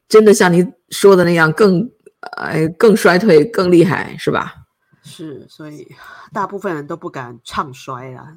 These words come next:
Speaker 2: 就是基本上提醒大家说不要过于乐观，但是都是一个短期的现象，这不是长期的减，减缓或者衰退这样。
Speaker 1: 其实做研究也是这样，你，你研究者的本身，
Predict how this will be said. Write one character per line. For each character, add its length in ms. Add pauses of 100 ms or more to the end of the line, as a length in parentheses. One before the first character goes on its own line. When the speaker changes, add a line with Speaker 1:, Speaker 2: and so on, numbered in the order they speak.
(120)
Speaker 2:
就 140
是 180
基 220
本 180
上 320
提 220
醒 220
大 180
家 220
说 160
不 160
要 120
过 240
于 160
乐 220
观， 400
但 140
是 320
都 240
是 160
一 80
个 340
短 180
期 220
的 140
现 260
象， 300 (100)
这 60
不 120
是 160
长 240
期 200
的 320 (100)
减， 240 (160)
减 240
缓 220
或 100
者 80
衰 320
退 160 (180)
这 120
样。 80 (1600)
Speaker 1:
其 80
实 120
做 160
研 180
究 200
也 80
是 60
这 140
样， 220
你， 140
你 260
研 180
究 160
者 160
的 100
本 260
身， 400